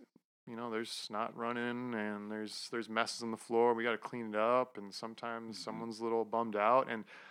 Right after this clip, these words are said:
Speaker 1: that's what we're entering into because that's, that's the ground in which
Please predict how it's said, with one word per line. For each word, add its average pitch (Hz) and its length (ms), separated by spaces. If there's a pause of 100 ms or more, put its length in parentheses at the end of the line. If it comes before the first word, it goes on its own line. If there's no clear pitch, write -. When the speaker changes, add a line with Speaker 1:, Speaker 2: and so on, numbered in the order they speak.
(440)
Speaker 1:
that's 139 200
what 160 120
we're 139 200
entering 123 380
into 131 480
because 104 400
that's, 117 500
that's 117 360
the 120 80
ground 110 260
in 104 80
which - 300